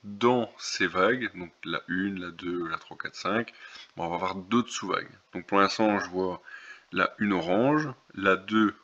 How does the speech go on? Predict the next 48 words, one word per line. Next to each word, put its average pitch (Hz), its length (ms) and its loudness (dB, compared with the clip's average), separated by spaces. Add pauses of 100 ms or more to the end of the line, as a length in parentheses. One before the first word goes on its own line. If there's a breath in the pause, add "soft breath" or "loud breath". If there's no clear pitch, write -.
(120)
orange, 98 560 0
mais 87 120 -8
c'est - 120 -6
une 85 80 -8
pattern 90 320 0
de 87 80 -8
correction. 92 640 -6 (200)
Donc 87 140 -14
moi, 95 140 -4
je 87 100 -4
vois 90 320 -2
une 87 160 -10 (160)
A 92 100 2
B 90 120 -4
C. 95 320 -4 (840 loud breath)
On 98 100 2
a 98 60 8
retracé 95 460 2
fortement, 92 680 -2
mais 90 120 -2
c'est - 160 -6
une 87 120 -6
deux, 95 200 4
donc 98 180 -4
c'est 87 120 -8
tout - 220 -6
à 98 40 0
fait 95 140 2
logique. 87 500 -2 (580 loud breath)
Donc 95 160 -2
là, 110 60 6
on 107 100 6
est 92 60 6
dans 87 100 4
la 82 140 0
trois 120 320 2
orange. 110 640 2
La 87 100 -2
trois - 240 2
orange, 104 340 4
bah, 85 160 -2
pareil, 95 260 4
elle 123 100 2
doit 90 100 0
se - 140 -6
constituer - 460 0
donc 90 200 -4
de 82 160 -6